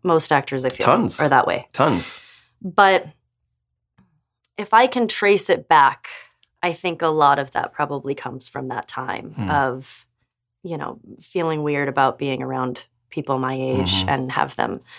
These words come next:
Speaker 1: not be so nice and wanting to, uh, it, it's funny, though. I also feel like that was the age that I learned self-deprecation,
Speaker 2: Mm.
Speaker 1: where I was like, "Oh, I know how to combat this.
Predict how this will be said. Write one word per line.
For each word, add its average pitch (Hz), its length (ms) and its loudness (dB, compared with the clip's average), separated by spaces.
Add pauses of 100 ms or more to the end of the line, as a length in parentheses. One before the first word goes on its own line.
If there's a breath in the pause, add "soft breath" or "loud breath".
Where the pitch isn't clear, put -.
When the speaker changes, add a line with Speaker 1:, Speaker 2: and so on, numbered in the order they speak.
(220 loud breath)
Speaker 1:
not 143 140 0
be 147 100 -2
so 139 180 2
nice 117 680 0 (480 soft breath)
and 135 580 0 (100)
wanting 135 340 2
to, 123 540 0
uh, - 240 -4 (1200)
it, - 200 -2 (240)
it's 247 220 4
funny, 240 280 6
though. 135 280 0
I 202 140 4
also 214 260 4
feel 202 260 4
like 185 300 4
that 185 280 6
was 175 280 2
the 175 180 -6
age 165 480 0
that 165 120 0
I 156 120 2
learned 147 480 0
self-deprecation, - 1500 0 (180)
Speaker 2:
Mm. 117 340 4
Speaker 1:
where 180 160 6
I 170 80 6
was 165 200 6
like, 151 320 4
"Oh, 175 420 6 (1080)
I 233 140 6
know 247 80 4
how 214 100 4
to - 60 2
combat 190 520 4
this. - 480 -4